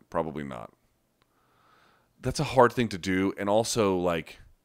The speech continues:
when you're throwing those combos and you're kind of in the heat of it, yes, you have to ask and demand more of the fighters, but you have to have a degree of humanity, too. So, I don't think what,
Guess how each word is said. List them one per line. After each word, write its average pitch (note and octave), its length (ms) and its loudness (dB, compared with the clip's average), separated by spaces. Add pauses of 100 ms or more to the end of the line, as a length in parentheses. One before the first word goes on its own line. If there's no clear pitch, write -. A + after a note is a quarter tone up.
(3000)
when A2 120 -2
you're G2+ 80 0
throwing A#2 320 2
those G#2 160 2
combos A2 600 4
and F2+ 80 -4
you're F#2+ 100 0
kind G#2+ 160 2
of G2+ 60 2
in F#2 60 -2
the F2 60 -2
heat G#2 200 -4
of G#2+ 80 2
it, - 160 -2
yes, F#2 320 0
you D#2 100 -6
have G2 280 -2
to - 200 -4
ask F#2+ 360 0
and F2+ 120 -6
demand F2 380 -4
more F2+ 220 2
of E2+ 80 0
the D2+ 60 -10
fighters, F2+ 580 0 (600)
but - 140 -8
you A2 60 0
have A2 80 -2
to C3 40 2
have A#2 100 2
a G#2+ 40 -2
degree F#2+ 340 0
of F#2 120 0
humanity, F2+ 600 -2
too. F#2 360 -2 (1500)
So, D#2+ 460 -2 (1000)
I G#2 60 4
don't A2 160 4
think G2+ 140 -2
what, D2+ 120 2